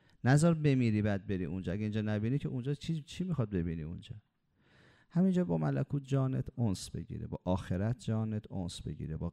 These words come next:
غیب جانت انس بگیره. قرآن نگاه کنید تو اولین شرط میگه الذین یؤمنون بالغیب.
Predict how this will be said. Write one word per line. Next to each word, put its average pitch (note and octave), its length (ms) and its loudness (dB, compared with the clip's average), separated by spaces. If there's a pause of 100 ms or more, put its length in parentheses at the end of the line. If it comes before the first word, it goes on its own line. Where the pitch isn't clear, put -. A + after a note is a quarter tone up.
غیب G2+ 260 2
جانت F2+ 540 -4
انس F2 280 -6
بگیره. - 480 -10
قرآن G#2 360 -2
نگاه G2+ 180 -2
کنید C#3+ 180 -4
تو - 100 -6
اولین F#2 500 -2
شرط C3+ 440 -2
میگه A#2+ 180 -2
الذین A2+ 440 0
یؤمنون A#2+ 840 0 (1040)
بالغیب. C3 560 2